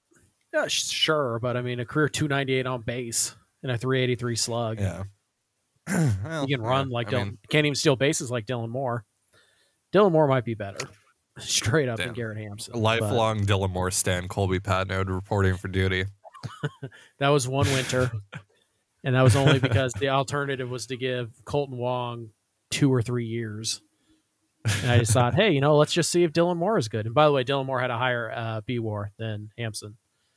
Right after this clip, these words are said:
Speaker 1: uh, this year.
Speaker 2: Yeah.
Speaker 1: So,
Speaker 2: Well,
Speaker 1: yeah.
Speaker 2: there you have it, folks. Dylan Moore, better than Garrett Hampson, clearly.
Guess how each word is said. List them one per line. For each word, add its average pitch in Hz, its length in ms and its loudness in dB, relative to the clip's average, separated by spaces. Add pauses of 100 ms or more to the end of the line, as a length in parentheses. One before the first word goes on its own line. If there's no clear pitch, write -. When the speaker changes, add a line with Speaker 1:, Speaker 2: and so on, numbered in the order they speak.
(580)
Speaker 1:
uh, 98 200 -10 (260)
this 113 200 -4
year. - 220 -10
Speaker 2:
Yeah. - 440 -20 (200)
Speaker 1:
So, - 380 -10
Speaker 2:
Well, 104 140 -6
Speaker 1:
yeah. 107 60 -4 (220)
Speaker 2:
there 104 100 2
you 107 100 0
have 113 160 2
it, 95 120 -4
folks. 98 420 -4 (800)
Dylan 104 200 -2
Moore, 104 300 -2 (680)
better 123 240 -2
than 123 160 -2
Garrett 113 280 0
Hampson, 107 400 -2 (1300)
clearly. 104 360 -4